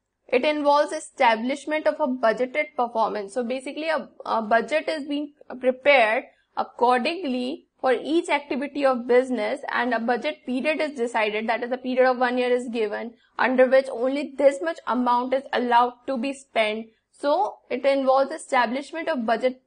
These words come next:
budgeted performance for each activity of business for the budget period. And comparison of actual here, then actual performance will be compared to budgeted performance, then will be calculated variance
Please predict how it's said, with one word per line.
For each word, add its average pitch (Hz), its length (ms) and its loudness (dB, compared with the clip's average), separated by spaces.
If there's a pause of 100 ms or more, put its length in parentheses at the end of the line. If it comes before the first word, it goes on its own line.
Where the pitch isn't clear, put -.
(100)
budgeted 262 480 -6
performance 226 580 -2
for 254 240 -2
each 302 260 -2
activity 269 500 -2
of 226 160 -4
business 226 400 -6
for 233 160 -4
the 247 120 -4
budget 214 480 -4
period. 180 420 -4 (340)
And 240 220 2
comparison 269 760 0
of 269 300 0
actual 277 400 -2
here, 277 320 4
then 294 240 -2
actual - 400 -10
performance 269 580 -2
will 277 140 -6
be 262 80 -6
compared 247 640 -2
to 285 180 -4 (320)
budgeted 302 500 2
performance, 233 760 -2
then 262 280 2
will 269 140 -2
be 254 120 -6
calculated 233 720 -2
variance 277 480 -4